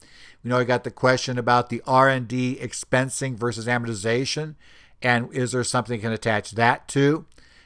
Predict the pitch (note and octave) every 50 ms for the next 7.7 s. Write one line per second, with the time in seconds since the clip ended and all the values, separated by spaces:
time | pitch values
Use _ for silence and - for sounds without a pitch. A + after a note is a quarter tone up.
0 | - _ - C#3+ C#3+ C#3+ A2 B2 C#3+ F3 G3 G#3 G3+ F3 - D3 C#3 C#3 C3+ C#3
1 | C#3+ C3+ A2 G2+ A#2+ B2+ B2+ B2+ B2 B2 C3+ - - - B2+ A2+ B2 C#3+ D3 C#3
2 | C#3 C3+ C3 B2+ B2 C3+ C3+ - C#3+ B2+ - C3 B2+ B2 B2 C3 D3+ F3 G3 -
3 | - F3 D3 A2+ A2+ A2 A#2 C3 D3+ D3+ C#3+ - - - - - - - - _
4 | _ _ - - A#2 A#2 A#2+ B2 C3+ C3+ - D3 C#3 B2+ B2+ B2+ B2+ B2 G2+ A2+
5 | G2 B2 B2 A#2+ G#2+ A#2+ A#2 A2+ - - - F3+ G#3 G#3+ F#3 D3+ C#3 C3+ C3+ C#3
6 | - - - _ _ - - - _ _ _ B2+ A#2+ A#2+ A#2 A#2+ - - - -
7 | - - A#2+ C3 C#3+ C#3 B2+ C3 D#3 F#3+ A3 A3 G3+ -